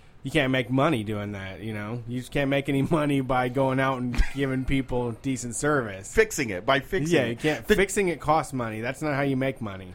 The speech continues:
Speaker 2: And the threat to charge me really pissed me off, man.
Speaker 1: Yeah, they did that to,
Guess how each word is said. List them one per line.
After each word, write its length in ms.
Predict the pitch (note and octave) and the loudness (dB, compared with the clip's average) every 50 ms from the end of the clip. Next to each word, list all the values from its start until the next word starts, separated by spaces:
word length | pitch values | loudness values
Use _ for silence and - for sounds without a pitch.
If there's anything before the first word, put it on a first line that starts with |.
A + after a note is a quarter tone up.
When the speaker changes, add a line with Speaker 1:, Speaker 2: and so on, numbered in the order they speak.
| - - | -2 0
Speaker 2:
And 160 | A#3 A#3+ B3 | 2 2 2
the 60 | G3+ | 2
threat 440 | - - - C#3+ E3 F#3+ A#3 - - | 2 0 2 2 2 2 2 0 0
to 120 | - - | 0 0
charge 500 | - - - C#3+ A#2+ A#2+ B2 A#2+ A#2 G#2 | 0 0 0 2 2 2 2 0 -2 -4
me 140 | A2+ A#2 G#2+ | -4 -4 -4
really 360 | F#2 F2+ G#2 G#2+ G#2 G#2 G2 - - - | -4 -6 -8 -8 -8 -8 -12 -14 -4 -2
pissed 400 | - - G#2+ G2+ - - - F#2 | 0 0 0 -2 -6 -8 -8 -8
me 180 | G2+ F#2+ F2+ | -6 -6 -6
off, 380 | D#2+ C#2+ D2 D2 C#2+ - - - | -6 -8 -10 -12 -12 -12 -12 -12
man. 340 | D#2+ D2+ D2 C#2+ D2 D2+ D#2 | -12 -12 -12 -14 -14 -10 -4
Speaker 1:
Yeah, 320 | A#2+ C3+ C3+ C3+ C3+ C3 C3+ | 0 2 4 4 4 4 2
they 120 | C3+ D#3 | 2 2
did 220 | E3 F3 E3+ D3 C3 | 2 2 2 2 2
that 180 | C3 B2 B2 - | 0 0 -2 -4
to, 140 | B2 B2 | -6 -6